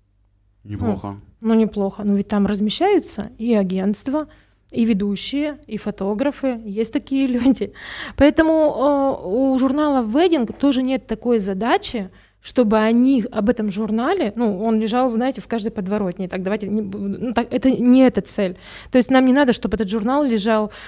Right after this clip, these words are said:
Speaker 2: в простых столовых, в простых кафе, в простых, там, эконом-класса салонах. Нет. Это журнал для особенных людей. Ну, вот сейчас вы особенные люди, вы знаете, поэтому <laughs> welcome.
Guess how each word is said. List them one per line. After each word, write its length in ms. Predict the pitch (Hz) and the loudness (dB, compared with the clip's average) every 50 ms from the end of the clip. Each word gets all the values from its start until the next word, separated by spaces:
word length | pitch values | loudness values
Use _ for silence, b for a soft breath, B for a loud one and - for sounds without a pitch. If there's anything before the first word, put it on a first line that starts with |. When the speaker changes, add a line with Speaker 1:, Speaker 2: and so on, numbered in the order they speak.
| B B B B | B B B B
Speaker 2:
в 180 | - - - - | -14 -12 -6 -2
простых 380 | - 233 202 - - 226 - | 0 0 0 4 2 2 2
столовых, 580 | - - - - 190 208 262 311 302 277 269 - | 2 0 2 4 6 6 6 6 6 4 2 0
в 80 | - | -4
простых 520 | - - 202 - - - 208 196 - - - | -8 -8 -8 -8 -6 -4 -4 -4 -4 -8 -8
кафе, 460 | - 208 185 - - 240 262 277 277 | -6 -6 -6 -4 0 2 2 2 2
в 100 | - - | 0 -2
простых, 500 | - 208 180 - - - - 220 202 - | -4 -4 -4 -4 -4 0 2 2 2 2
там, 560 | - 196 190 185 185 190 190 185 - - - - 147 | 0 2 2 4 4 2 0 0 -2 -4 -4 -4 -4
эконом-класса 640 | 202 - 214 208 208 208 202 - 190 190 - - 185 | -2 0 0 0 0 -2 -2 -2 -4 -4 -4 -6 -8
салонах. 640 | - - 202 190 208 240 269 269 254 226 - - - - | -6 -4 -2 0 0 0 0 0 -2 -4 -6 -10 -10 -8
Нет. 300 | 220 233 247 220 165 - - - _ _ _ _ _ _ _ _ _ _ - | -4 -2 -2 -2 -2 -4 -10 -20 _ _ _ _ _ _ _ _ _ _ -8
Это 360 | - 220 214 254 226 202 - - | -8 -6 -2 0 0 0 0 -2
журнал 480 | 214 196 220 202 208 233 254 320 427 453 453 320 | -2 0 0 0 0 0 0 0 0 -2 -4 -6
для 160 | 226 220 214 | -2 0 0
особенных 600 | 214 208 - 262 277 294 311 285 277 - - - | 0 0 -2 -2 -2 0 -2 -2 -4 -6 -8 -12
людей. 560 | 226 202 190 208 214 240 285 302 285 277 247 _ _ _ _ _ | -12 -12 -6 -4 -4 -2 -2 -2 -4 -6 -10 _ _ _ _ _
Ну, 160 | - - 208 226 | -12 -10 -6 -6
вот 120 | 233 - | -6 -8
сейчас 360 | - - - 226 233 - - - | -8 -6 -2 -2 -4 -4 -4 -2
вы 80 | 214 196 | -2 -2
особенные 480 | 190 - - 214 208 208 202 196 196 | -2 -2 -4 -2 0 0 0 0 0
люди, 240 | 190 202 240 233 - | -2 -2 -4 -4 -4
вы 120 | 190 185 | -4 -4
знаете, 440 | 180 - 180 196 233 247 233 - 196 - | -4 -4 -4 -4 -4 -6 -8 -12 -12 -8
поэтому 480 | 185 196 196 - - 185 - 247 233 B B B B B B B B | -6 -6 -6 -6 -8 -4 -2 -2 -4 B B B B B B B B
<laughs> 360 | B B B B B B _ | B B B B B B _
welcome. 420 | - 185 202 202 202 - 302 302 | -8 -6 -6 -6 -6 -6 -12 -12